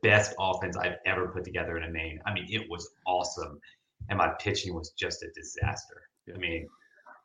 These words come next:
Speaker 1: um, I had Ro-, I, you know, I drafted Rosenthal. I had, like,
Speaker 2: Oh,
Speaker 1: seven.
Speaker 2: yeah,
Speaker 1: I was,
Speaker 2: yeah.
Speaker 1: I think Toby was going through the same thing. I remember listening to your podcast, and, I mean, I had seven saves going into the All-Star break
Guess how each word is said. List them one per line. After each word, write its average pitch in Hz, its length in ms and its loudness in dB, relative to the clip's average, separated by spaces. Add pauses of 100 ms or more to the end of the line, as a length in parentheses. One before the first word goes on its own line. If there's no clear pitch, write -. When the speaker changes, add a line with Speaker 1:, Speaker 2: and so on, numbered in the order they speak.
(120)
Speaker 1:
um, 80 540 4 (260)
I 92 60 0
had 90 240 2
Ro-, 92 180 4
I, 90 120 4
you 90 100 6
know, 85 80 4
I 82 40 2
drafted 92 300 4
Rosenthal. 85 760 6
I 82 40 4
had, 87 200 4
like, 80 140 0
Speaker 2:
Oh, - 100 -14
Speaker 1:
seven. - 440 4
Speaker 2:
yeah, - 120 4
Speaker 1:
I 226 40 10
was, 113 120 10
Speaker 2:
yeah. 92 140 2
Speaker 1:
I - 40 4
think - 240 10
Toby 147 180 10
was 120 100 8
going 110 200 6
through 107 100 2
the 87 100 0
same 101 260 6
thing. 90 220 6
I 87 40 -4
remember 92 320 0
listening 92 260 0
to 90 40 -2
your 87 100 -2
podcast, 92 580 6
and, 85 120 -10
I - 480 -12
mean, 113 100 12
I 113 40 12
had 104 160 8
seven 92 400 8
saves 85 340 0
going 85 160 0
into 80 120 -2
the 76 40 -4
All-Star 76 320 -6
break - 180 -10